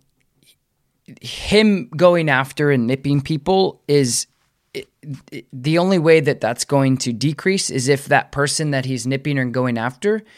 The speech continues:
wants to spend the time with the dog to get to know the dog, which again, we were talking about,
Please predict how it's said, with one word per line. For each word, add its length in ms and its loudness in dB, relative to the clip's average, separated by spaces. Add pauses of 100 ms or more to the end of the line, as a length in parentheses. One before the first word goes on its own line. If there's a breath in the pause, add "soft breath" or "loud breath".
(560 soft breath)
wants 340 2
to 160 -2
spend 380 2
the 80 -2
time 340 -2
with 140 -4
the 80 -4
dog 360 0 (120)
to 120 -6
get 220 -4
to 100 -6
know 200 2
the 100 -4
dog, 300 -2
which 160 0
again, 260 2
we 100 2
were 120 -2
talking 280 -2
about, 320 0